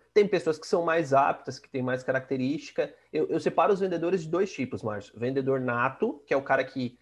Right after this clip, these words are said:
que ele nasceu, ele nasceu vendendo e, e, e, enfim, ele é, ele tem mais essa facilidade. Mas existe o vendedor criado. Eu mesmo não me considero um vendedor nato.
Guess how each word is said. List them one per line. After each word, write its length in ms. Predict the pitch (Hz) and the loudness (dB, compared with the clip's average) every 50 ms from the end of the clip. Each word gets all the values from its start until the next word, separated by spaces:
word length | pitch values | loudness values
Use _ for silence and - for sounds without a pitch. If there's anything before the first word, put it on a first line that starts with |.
| _ _ _ | _ _ _
que 80 | - | -4
ele 140 | 135 127 131 | -2 -2 -2
nasceu, 600 | 131 135 135 - - - 165 160 175 190 190 170 - | -2 -2 -4 -4 -4 -2 0 2 2 2 0 0 0
ele 140 | 139 143 147 | 0 0 2
nasceu 400 | 156 156 151 - - 185 202 214 | 0 0 0 0 2 4 4 4
vendendo 600 | 208 214 196 170 151 156 160 175 185 196 202 208 | 4 2 0 2 2 2 2 0 0 -2 -2 -4
e, 380 | 196 190 190 185 185 175 185 - - | -4 -4 -4 -6 -6 -8 -10 -12 -10
e, 340 | - 139 123 - - 123 - | -8 -8 -8 -8 -12 -12 -6
e, 80 | - 156 | -4 -4
enfim, 360 | 160 160 - - 156 151 139 | -2 -4 -4 -6 -4 -2 0
ele 140 | 127 127 131 | 0 0 0
é, 120 | 131 127 - - - | 0 -2 -6 -10 -6
ele 160 | - 127 131 143 | -2 -2 -2 0
tem 180 | 139 170 170 | 0 -2 0
mais 240 | 175 165 156 160 151 | 2 2 2 2 2
essa 120 | 151 165 147 | 0 0 0
facilidade. 720 | 151 151 143 - 156 151 143 135 123 123 131 135 160 190 - _ _ _ _ _ _ _ - | 0 -2 -4 -4 -6 -4 0 0 2 2 0 -2 -6 -12 -16 _ _ _ _ _ _ _ -4
Mas 220 | 202 208 214 208 | -2 -2 0 0
existe 340 | 214 202 202 233 220 - 220 | -2 -2 -2 -2 -2 -2 -2
o 40 | 190 | 0
vendedor 420 | 175 170 - 151 143 143 131 127 | 0 0 0 0 0 0 -2 -2
criado. 420 | - 139 127 110 98 101 117 - - _ _ _ _ _ - | -2 0 2 2 2 0 -2 -6 -14 _ _ _ _ _ 6
Eu 200 | 175 196 214 196 | 8 8 8 8
mesmo 680 | 165 160 160 160 175 220 247 220 208 180 151 139 127 - | 4 0 0 2 2 2 2 2 0 -2 -2 -2 -4 -4
não 320 | 143 160 170 185 196 208 | -2 0 2 4 4 4
me 120 | 233 247 240 | 2 0 2
considero 520 | - 226 220 214 - 208 190 180 185 196 | 2 2 2 2 2 2 4 4 4 4
um 40 | 190 | 2
vendedor 340 | 190 196 190 185 180 190 190 | 0 0 0 0 0 0 -2
nato. 340 | 202 208 202 190 - _ | -2 -4 -6 -8 -10 _